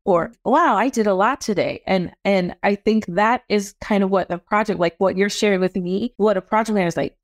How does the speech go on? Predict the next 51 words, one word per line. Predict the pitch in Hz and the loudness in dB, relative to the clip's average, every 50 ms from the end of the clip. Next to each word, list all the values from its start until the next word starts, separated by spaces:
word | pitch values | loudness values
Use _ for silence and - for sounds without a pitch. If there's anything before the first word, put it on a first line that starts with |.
| - | -6
helping | - 165 202 220 226 233 240 226 226 | -2 0 0 0 0 0 0 0 0
people, | - 226 202 196 185 | 2 0 0 2 2
we're | 180 170 | 2 0
like, | 165 160 - - | 0 -2 -4 0
"You | 208 233 | 0 2
are, | 240 247 226 170 | 2 2 2 0
we | 196 240 233 | 0 0 0
are | - - 170 180 220 277 | 0 0 2 2 2 2
getting | 277 247 220 185 180 175 175 | 0 0 0 0 0 -4 -4
stuff | - - 156 165 - | -4 -4 -4 -4 -4
done." | - 139 143 143 156 | -4 -4 -4 -2 -2
We, | 180 202 | -2 -2
you | - - 190 202 | -2 0 0 2
know | 202 214 | 2 2
what | 208 208 | 2 2
I'm | 208 208 208 | 2 0 0
saying? | 202 - 214 208 214 202 | 0 0 0 0 2 2
Like, | 202 185 156 - - - | 0 0 -2 -4 -4 -4
like | 175 180 | -4 0
reminding | - 190 196 196 185 185 185 190 190 196 202 196 208 202 190 | 0 0 0 2 0 0 0 0 0 0 0 2 2 2 2
them | 180 180 175 165 170 170 165 | 2 2 2 0 0 0 0
that | 170 156 151 139 - _ - | 0 0 0 0 -4 _ 0
this | 196 202 190 - | 0 0 2 0
is, | 202 - - | -2 -4 -2
you | 180 185 175 | -2 -2 -2
know, | - - | 0 0
that | 170 151 - - | -2 -4 -2 0
this | 196 180 - | -2 0 0
is | 190 175 - | -2 -4 -4
part | - - 170 160 | -2 -2 -2 -2
of | 143 | -2
the | - | -4
process, | 160 - - 330 349 320 311 - 339 320 302 | -6 -2 0 0 0 0 0 -2 -4 -2 0
that | - 233 - | -2 -2 0
there's | - 147 151 - | 0 -2 -2 -2
stops | - 175 151 143 - - | -2 -2 -2 -4 -4 -6
and | 185 175 175 | -8 -8 -6
stalls, | - - 269 269 262 262 254 233 | -4 -2 0 2 2 2 2 0
that, | 294 277 - - | -2 -4 -2 -2
you | 202 202 214 | 0 2 2
know, | 208 180 | 2 2
like | 165 175 170 170 _ - | 0 0 -2 -2 _ -2
that, | 220 214 - - | -2 -2 0 0
<clears throat> | 254 277 | -2 0
like | 294 294 277 269 254 220 220 | 2 2 4 4 2 2 0
keeping | - - 277 269 233 247 233 214 | 2 2 2 4 4 2 2 4
everybody | - 185 185 196 196 190 185 185 180 170 165 165 165 - _ - | 2 2 2 2 2 2 2 2 0 0 -2 -4 -6 -10 _ -2
engaged | 190 214 202 190 170 190 196 190 185 185 170 180 - - | 0 2 2 2 2 4 4 4 4 2 0 0 -2 -2
and | 190 180 170 | -2 -2 0
moving | 170 170 165 170 165 151 165 | 0 0 0 0 -2 -2 -4
forward, | - - 160 165 170 165 190 180 185 185 - | -4 0 0 2 2 2 2 2 0 0 -2